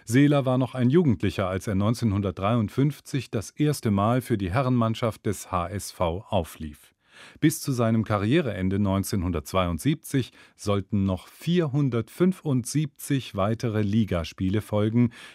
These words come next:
in denen er insgesamt mehr als vierhundert Tore erzielte. Mit dem H S V wurde er neunzehnhundertsechzig deutscher Meister, neunzehnhundertdreiundsechzig Pokalsieger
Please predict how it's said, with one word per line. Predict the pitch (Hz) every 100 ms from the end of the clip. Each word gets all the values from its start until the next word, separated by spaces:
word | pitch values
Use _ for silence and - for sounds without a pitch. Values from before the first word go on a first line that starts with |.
| -
in | 127
denen | 143 160 160
er | 131 135
insgesamt | 170 175 - 113 87 107 139 147 - - -
mehr | 113 123 113
als | 104 98 - -
vierhundert | - 160 165 127 135 120 110 -
Tore | 107 95 78 78
erzielte. | 80 - - 87 73 76 71 _ _ _ _ _ - -
Mit | 135 131
dem | 151 117
H | 131
S | 127 -
V | 117 127 151
wurde | 139 135
er | 120
neunzehnhundertsechzig | 110 107 139 143 104 95 90 120 117 - 147 135 - -
deutscher | - 98 95 - 143
Meister, | 139 85 - - 71 - - -
neunzehnhundertdreiundsechzig | 98 117 117 117 120 113 143 170 98 - 90 - 101 -
Pokalsieger | 123 - 151 120 78 92 98 117